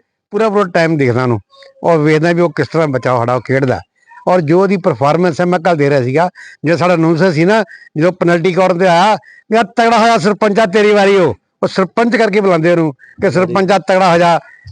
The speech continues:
ਹੁਣ ਸਰਪੰਚ ਸਾਹਿਬ ਤਗੜਾ ਹੋ ਜਾਓ, ਲਾ ਦਿਓ ਪੈਨਲਟੀ।" ਪੈਨਲਟੀ ਲੱਗ ਗਈ, ਸਾਰੀ ਖੁਸ਼ੀ ਹੋ ਗਈ ਕਿ ਅਸੀਂ ਜਿਹੜੇ ਉਹ ਜਿੱਤ ਰਹੇ ਹਾਂ।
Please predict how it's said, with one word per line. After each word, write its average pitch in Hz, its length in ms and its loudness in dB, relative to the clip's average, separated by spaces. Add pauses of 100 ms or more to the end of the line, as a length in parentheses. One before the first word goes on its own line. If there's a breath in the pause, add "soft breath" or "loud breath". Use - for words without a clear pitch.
ਹੁਣ 170 120 0
ਸਰਪੰਚ 180 380 -2
ਸਾਹਿਬ 208 480 0 (380 soft breath)
ਤਗੜਾ 196 300 2
ਹੋ 202 60 2
ਜਾਓ, 202 180 2
ਲਾ 190 160 2
ਦਿਓ 208 120 2
ਪੈਨਲਟੀ।" 185 420 0
ਪੈਨਲਟੀ 175 360 0
ਲੱਗ 165 180 2
ਗਈ, 147 220 0 (280 soft breath)
ਸਾਰੀ 160 240 -2
ਖੁਸ਼ੀ 151 300 0
ਹੋ 170 100 2
ਗਈ 131 180 -2
ਕਿ - 400 -6 (260)
ਅਸੀਂ 135 200 -2
ਜਿਹੜੇ 131 140 0
ਉਹ 135 140 0 (120)
ਜਿੱਤ 120 180 -2
ਰਹੇ 110 140 -2
ਹਾਂ। 95 80 -6